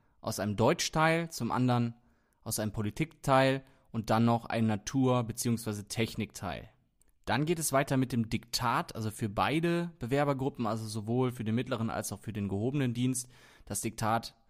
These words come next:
ist eine ganz normale Art und Weise der Überprüfung der Sprachfähigkeit des Bewerbers. Hier solltest du dementsprechend darauf achten, dass du Rechtschreibung logischerweise beachtest, aber auch Grammatik. Und am Ende darfst du nicht mehr als zehn Fehler machen beim Diktat,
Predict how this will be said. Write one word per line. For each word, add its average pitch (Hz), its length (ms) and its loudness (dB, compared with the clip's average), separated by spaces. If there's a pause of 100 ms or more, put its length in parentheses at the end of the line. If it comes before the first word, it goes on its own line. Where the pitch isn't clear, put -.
(100)
ist - 140 -6
eine 107 180 -2
ganz 120 280 -2
normale 107 320 2
Art 107 200 -2
und 107 140 -10
Weise 117 480 0 (320)
der 104 140 -2
Überprüfung 117 560 -2
der 104 100 -2
Sprachfähigkeit 135 1300 -2
des - 140 -8
Bewerbers. 113 680 0 (360)
Hier 113 100 -10
solltest 117 300 0
du 110 40 -6
dementsprechend 107 680 -4
darauf - 280 -8
achten, 110 320 -6
dass 98 160 -8
du 104 240 -6 (320)
Rechtschreibung 131 540 0
logischerweise 131 580 0
beachtest, - 460 -4
aber 98 160 -6
auch 98 140 -10
Grammatik. 117 600 -2 (140)
Und 117 120 0
am 113 120 2
Ende 127 180 4
darfst 113 260 2
du 120 60 0
nicht 127 300 2
mehr 123 160 4
als 107 240 -2
zehn 123 200 2
Fehler 135 300 2
machen 117 320 2
beim 110 240 2
Diktat, 110 600 -2